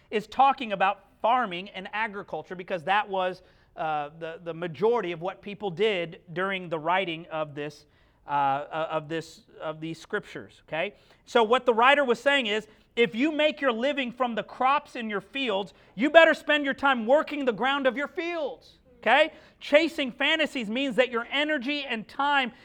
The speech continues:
is going towards things that are a waste of time and not a part of growing the crops in your field. In other words, when you're at work, focus on your work, not surfing the internet or social media unless, of course,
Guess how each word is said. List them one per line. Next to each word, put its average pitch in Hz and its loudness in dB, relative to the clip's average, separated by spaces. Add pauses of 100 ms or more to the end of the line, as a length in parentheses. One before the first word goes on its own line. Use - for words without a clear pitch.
(100)
is 220 0
going 285 0
towards 277 0
things 277 -4
that 262 6
are 247 4
a 214 2
waste 269 0
of 214 -2
time 180 -2 (460)
and 226 0
not 277 6
a 262 2
part 269 4
of 190 -4
growing 240 2
the 190 -6
crops 240 -6
in 202 -10
your 196 -2
field. 180 -10 (540)
In 233 2
other 294 8
words, 180 0
when 220 -2
you're 294 4
at 233 6
work, 240 4 (460)
focus 302 10
on 254 2
your 233 4
work, 226 6
not 226 0
surfing 262 0
the 233 -4
internet 254 0
or 226 -2
social 254 -6
media 262 -4
unless, 226 -2
of 240 -6
course, 262 4